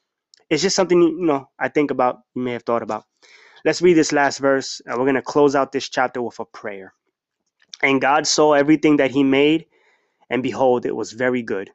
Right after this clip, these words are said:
And the evening and the morning were the sixth day." It took six days to create everything. And on the seventh day, God rested. It's symbolic. Six days or six thousand years is gonna be all human creation, all human history.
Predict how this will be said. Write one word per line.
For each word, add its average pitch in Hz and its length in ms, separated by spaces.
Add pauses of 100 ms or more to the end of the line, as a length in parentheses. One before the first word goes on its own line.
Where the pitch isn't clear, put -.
(300)
And 131 180
the 127 180
evening 165 300
and 160 100
the 143 60
morning 139 500 (420)
were 117 120
the 104 100
sixth - 380
day." 104 180 (760)
It 139 140
took - 200
six 226 340
days 156 320
to - 80
create 135 320
everything. 107 400 (480)
And 131 140
on 120 100
the 117 80
seventh 135 320
day, 123 160
God 110 220
rested. 101 500 (400)
It's - 180
symbolic. 120 720 (400)
Six - 380
days 175 580 (100)
or 117 160
six - 340
thousand 147 480
years 131 440
is 113 120
gonna 131 160
be 131 140
all 147 240
human 170 280
creation, 170 600 (400)
all 139 240
human 156 320
history. 180 460